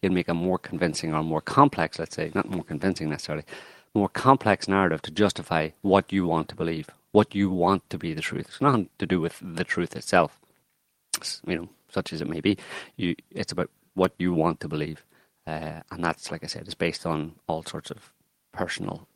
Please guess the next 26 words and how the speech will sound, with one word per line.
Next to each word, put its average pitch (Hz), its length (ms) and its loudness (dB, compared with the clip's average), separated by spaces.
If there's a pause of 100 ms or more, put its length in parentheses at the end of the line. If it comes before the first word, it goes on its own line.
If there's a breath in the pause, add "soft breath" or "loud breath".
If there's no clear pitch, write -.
<clears throat> 170 440 4
inclinations 87 840 -4
and 80 160 -4
your 80 100 -6
history 87 500 -4
and 82 100 -4
where 80 100 -6
you're 80 80 -8
from 95 360 4
and 85 100 -2
all 80 80 0
that 80 100 -10
kind - 100 -14
of - 40 -12
stuff. - 160 -14 (880 loud breath)
So, 104 500 6 (480)
as 110 120 2
a 117 40 2
general 131 240 10
rule, 127 480 6 (1000)
there's 107 160 6
no 113 140 10
such 98 240 2
thing 82 380 0 (680)
as 92 280 0
truth - 480 -2